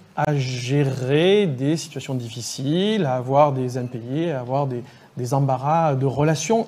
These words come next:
entre les copropriétaires eux-mêmes, puis ensuite avec le syndic, et puis à la fin. Donc, ce que l'on voit,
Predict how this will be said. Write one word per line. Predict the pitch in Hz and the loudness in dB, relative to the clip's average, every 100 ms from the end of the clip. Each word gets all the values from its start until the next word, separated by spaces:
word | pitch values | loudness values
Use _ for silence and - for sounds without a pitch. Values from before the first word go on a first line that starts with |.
| 175 | 2
entre | 175 - 202 | 2 4 4
les | 180 | 4
copropriétaires | 196 180 175 190 185 202 202 | 2 0 0 0 0 0 0
eux-mêmes, | 214 233 | 0 0
puis | - 180 | -2 0
ensuite | 160 151 185 | 0 0 -2
avec | 160 165 | 0 0
le | 165 | 0
syndic, | 185 185 208 | 0 0 0
et | 180 | -2
puis | 139 151 170 131 | -2 -2 -2 -2
à | |
la | 120 | -4
fin. | - 143 151 - - - - | -10 -8 -8 -10 -16 -2 4
Donc, | 196 - - - - - - - - | 4 4 -10 -18 -20 -20 -20 -20 -12
ce | - | -2
que | 240 | 4
l'on | 233 | 6
voit, | 202 185 196 277 | 6 6 4 2